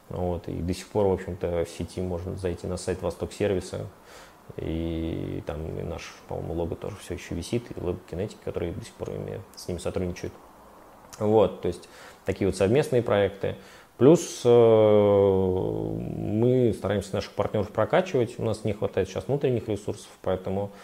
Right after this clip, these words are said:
э, мы партнеркой своей партнеримся с, э, стартапом таким небольшим, Wolf Fox, меня и нашего бывшего аккаунт-директора Ани Герт.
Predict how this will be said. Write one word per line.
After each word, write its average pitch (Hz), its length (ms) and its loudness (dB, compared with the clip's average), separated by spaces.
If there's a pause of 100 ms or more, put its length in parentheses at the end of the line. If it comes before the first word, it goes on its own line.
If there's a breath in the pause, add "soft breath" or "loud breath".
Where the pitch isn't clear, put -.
(380 loud breath)
э, 85 720 -2
мы 113 160 2
партнеркой 120 540 4
своей 95 240 0
партнеримся 95 880 -2
с, - 420 -12
э, 90 840 -2
стартапом 92 580 -6
таким - 320 -14
небольшим, 95 480 -10
Wolf 90 320 -4
Fox, - 200 -2 (240)
меня 95 560 -2
и 90 100 -6
нашего 87 320 -8
бывшего 90 300 -8
аккаунт-директора 87 580 -6
Ани 87 160 -6
Герт. 104 240 0